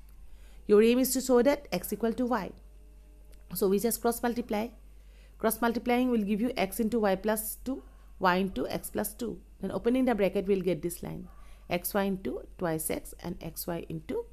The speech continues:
twice y. X y, x y will be cancelled out from both sides. So we'll have twice x equal to twice y, that is x equal to y. So f-, we have started with f x equal to f y. We arrived here x equal to y. So what is the conclusion? F is one, one.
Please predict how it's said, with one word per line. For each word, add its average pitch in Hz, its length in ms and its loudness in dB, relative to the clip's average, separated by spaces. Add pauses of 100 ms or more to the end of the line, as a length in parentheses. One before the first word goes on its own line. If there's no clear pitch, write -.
twice 156 380 -10
y. - 80 -18 (540)
X 202 280 -4
y, 214 160 4 (100)
x - 240 -8
y 190 140 0
will 190 60 2
be 185 120 0
cancelled 185 320 -2
out 220 160 0
from 226 220 0
both 214 200 -2
sides. 254 240 -2
So 202 200 -2
we'll 180 300 0
have 240 180 -6 (340)
twice 180 240 0
x 190 160 -4
equal 202 160 0
to 208 80 0
twice 202 380 -6
y, - 160 -4
that 185 160 -6
is 160 180 -6
x - 240 -10
equal 160 220 -8
to 165 140 -12
y. - 260 -14 (920)
So - 160 2
f-, - 220 -4
we 240 180 2
have 277 160 4
started 240 340 4
with 240 220 -2
f 190 140 -2
x 220 160 -4
equal 233 180 0
to 226 100 0
f 214 200 -4
y. 220 180 -2
We 214 160 -2
arrived 196 400 0
here 240 240 0
x - 240 -4
equal 214 200 -2
to 208 100 -2
y. 214 240 -2
So - 160 -4
what 185 120 0
is 214 100 0
the 233 60 2
conclusion? 240 460 0 (540)
F 143 200 -4
is 466 280 0 (160)
one, 127 240 -8
one. - 240 -14